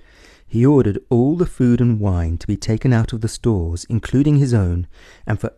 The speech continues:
everyone to have a great party. That's how the Greeks, with the help of their oracle of Delphi, tricked the Lydians.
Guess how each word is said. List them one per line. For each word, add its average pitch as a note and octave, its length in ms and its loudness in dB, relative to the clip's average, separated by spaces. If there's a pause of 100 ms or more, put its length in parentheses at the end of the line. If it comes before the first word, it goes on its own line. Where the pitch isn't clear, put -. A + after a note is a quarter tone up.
(120)
everyone G#2 480 0
to - 100 -10
have G2 180 -4
a F#2 60 -6
great G#2+ 460 -2
party. A2 580 -6 (1000)
That's G2 640 -6
how F#2+ 360 -2
the G2 140 -6
Greeks, - 500 -4 (240)
with G2 160 -4
the F#2 120 -4
help A2+ 360 -6 (140)
of G2+ 140 -4
their C3+ 220 0
oracle C#3 440 0
of C#3+ 120 0
Delphi, F#2 460 0 (340)
tricked - 520 -2 (140)
the F#2 80 -2
Lydians. F2 680 -2